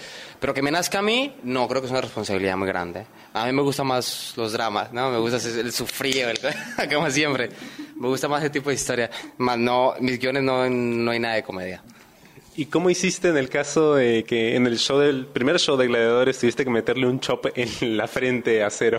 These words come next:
Speaker 2: <laughs> ¿Cómo coordinaron eso?
Speaker 1: Mira, en realidad, en realidad,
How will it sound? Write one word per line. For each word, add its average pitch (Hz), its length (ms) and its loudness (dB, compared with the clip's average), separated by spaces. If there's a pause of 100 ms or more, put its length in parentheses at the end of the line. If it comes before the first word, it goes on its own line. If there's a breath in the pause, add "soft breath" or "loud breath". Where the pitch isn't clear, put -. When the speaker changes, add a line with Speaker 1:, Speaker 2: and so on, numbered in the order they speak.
Speaker 2:
<laughs> - 80 -6
¿Cómo 190 180 2
coordinaron 165 580 -2
eso? - 300 -4
Speaker 1:
Mira, 156 220 0
en 147 80 -2
realidad, 147 720 0
en 135 120 -2
realidad, 127 580 2